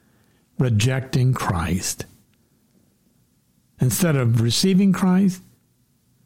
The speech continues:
and worshiping him, they reject Christ. They worship the Antichrist. They take his mark. The nature of their punishment? The cup of God's wrath and the wine of God's fury.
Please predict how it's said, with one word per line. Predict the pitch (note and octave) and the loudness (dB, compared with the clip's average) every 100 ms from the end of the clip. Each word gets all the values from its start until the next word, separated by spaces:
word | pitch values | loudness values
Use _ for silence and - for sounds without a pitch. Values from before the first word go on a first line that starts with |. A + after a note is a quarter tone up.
| _ | _
and | - C3 | 0 2
worshiping | E3 E3 D#3+ D#3+ | 2 0 2 2
him, | D3 D#3+ D#3 D#3+ - _ _ _ | 4 4 2 0 -6 _ _ _
they | D3 | -2
reject | D3 C#3+ B2 D#3 - | 0 2 0 -2 -2
Christ. | C3 G#2+ A2 G#2+ - _ _ _ _ - | -2 0 0 -2 -8 _ _ _ _ -4
They | C#3 | 0
worship | C#3+ F3+ D#3+ | 0 0 0
the | C#3 | 0
Antichrist. | C3 A#2+ A2 B2 A#2 A2+ - _ _ - | 0 0 0 0 0 -2 -6 _ _ -4
They | C3+ | -2
take | B2 A2+ | -2 -2
his | A#2+ | 0
mark. | A2 G#2 F#2 - - _ _ _ _ _ _ - | 2 0 -2 -6 -20 _ _ _ _ _ _ -2
The | D#3+ | 0
nature | E3 G#3+ F#3+ G#3+ | 2 0 0 2
of | |
their | F#3+ | 2
punishment? | F#3 F#3+ G3+ G#3 A#3 C#4+ - _ _ _ _ _ | 2 0 2 2 0 -2 -10 _ _ _ _ _
The | - | -4
cup | D#3 E3 C#3 | -2 -2 0
of | B2+ | 0
God's | C3+ B2+ A2 | 0 0 0
wrath | A2+ C#3+ F#3+ G3+ G3+ - - _ _ _ _ - | 2 2 2 0 -2 -12 -20 _ _ _ _ -2
and | D3+ | 2
the | C#3 | 2
wine | B2 B2 C3+ C#3 | 2 0 2 2
of | C3+ | 2
God's | B2 B2+ A#2 | 2 2 0
fury. | - A2 G2 E2+ F#2 | 0 0 0 0 -4